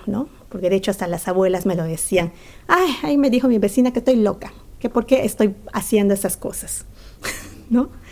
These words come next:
El hacer lo que te gusta también te pueden considerar una bruja. <laughs> ¿Por qué? Porque haces lo que comúnmente no se hace, ¿no? Dentro de una sociedad. Y las brujas están mal vistas.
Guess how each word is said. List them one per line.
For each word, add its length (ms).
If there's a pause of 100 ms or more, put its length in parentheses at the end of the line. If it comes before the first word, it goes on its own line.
(440)
El 180
hacer 580 (260)
lo 200
que 100
te 240
gusta 580 (540)
también 240
te 100
pueden 300
considerar 640
una 180
bruja. 360 (320)
<laughs> 320
¿Por 240
qué? 180 (380)
Porque 260
haces 300
lo 140
que 220 (260)
comúnmente 720
no 160
se 200
hace, 340 (380)
¿no? 140 (380)
Dentro 320
de 120
una 200
sociedad. 580 (600)
Y 120
las 180
brujas 360
están 340
mal 120
vistas. 460